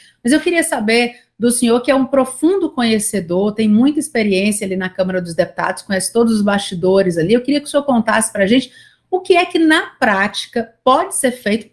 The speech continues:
pelo Legislativo Federal para que exista alguma política que barre, eh, esses aumentos sucessivos ou que, nesse momento, agora emergencialmente, reduza o preço dos combustíveis.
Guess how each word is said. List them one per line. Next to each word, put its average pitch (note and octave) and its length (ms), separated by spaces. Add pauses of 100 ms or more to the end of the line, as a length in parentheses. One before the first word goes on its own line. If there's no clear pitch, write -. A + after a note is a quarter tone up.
pelo F#4 300
Legislativo G#3 960
Federal F3 680 (280)
para C4+ 180
que D#4+ 560
exista A#3+ 1000
alguma C4 420
política C#4 640
que - 140
barre, A#3 680 (260)
eh, G3+ 280
esses G3 240
aumentos G3+ 420
sucessivos B3+ 600
ou C4+ 200
que, D#4+ 120
nesse C#4+ 400
momento, G#3+ 340
agora F#3+ 240
emergencialmente, G3 960
reduza C#4 580
o G#3 80
preço F3+ 260
dos F#3+ 140
combustíveis. E3+ 840